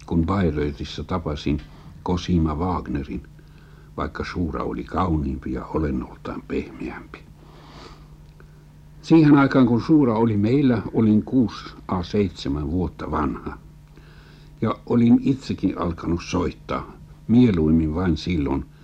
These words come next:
kun ei ketään ollut kotona. Pelkäsin sisaruksieni arvostelua. Toisinaan, kun en ollut y-, kun en ollut yksin, ja johtui mieleen soittaa esimerkiksi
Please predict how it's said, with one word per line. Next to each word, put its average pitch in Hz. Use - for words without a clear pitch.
kun 71
ei 67
ketään 76
ollut -
kotona. -
Pelkäsin -
sisaruksieni -
arvostelua. -
Toisinaan, 104
kun 95
en 92
ollut 87
y-, -
kun -
en 143
ollut 73
yksin, -
ja -
johtui 92
mieleen 90
soittaa -
esimerkiksi 80